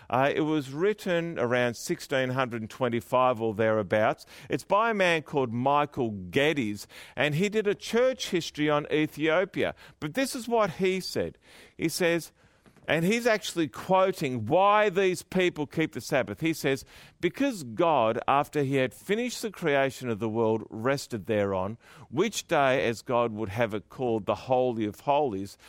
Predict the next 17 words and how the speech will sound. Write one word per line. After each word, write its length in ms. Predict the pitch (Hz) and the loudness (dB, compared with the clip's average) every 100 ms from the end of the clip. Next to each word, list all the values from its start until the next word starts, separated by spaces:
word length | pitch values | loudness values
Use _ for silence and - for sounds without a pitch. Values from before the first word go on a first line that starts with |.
| - - | -20 -20
so 500 | - - 170 160 160 127 | -16 -2 2 2 2 -2
not 320 | 143 143 120 | -2 -2 -2
celebrating 840 | - 175 220 214 160 139 135 120 | -2 0 2 2 2 2 2 0
thereof 560 | 110 120 120 113 113 - | 2 2 4 2 0 -4
with 200 | 110 90 | -8 -6
great 380 | 120 117 113 110 | 0 2 2 2
honour 380 | 120 127 117 110 - - | 0 0 -2 -4 -12 -10
and 180 | - 110 | -4 -2
devotion 640 | 117 101 156 165 - 107 | 0 2 2 0 -4 -10
seems 500 | 104 - 127 123 - - _ _ _ - | -8 -4 -4 -4 -10 -20 _ _ _ -6
to 300 | 185 220 233 | -2 0 0
be 320 | 147 120 127 _ - | 0 0 -2 _ -8
plainly 560 | - 151 170 196 214 | 0 2 4 2 -2
contrary 800 | 202 - 151 156 - 120 104 120 | -6 -2 0 0 -2 0 2 2
to 120 | 117 120 | -2 -8
God's 480 | 104 127 139 127 | 0 2 2 -2
will 360 | 101 107 107 | -4 -2 -2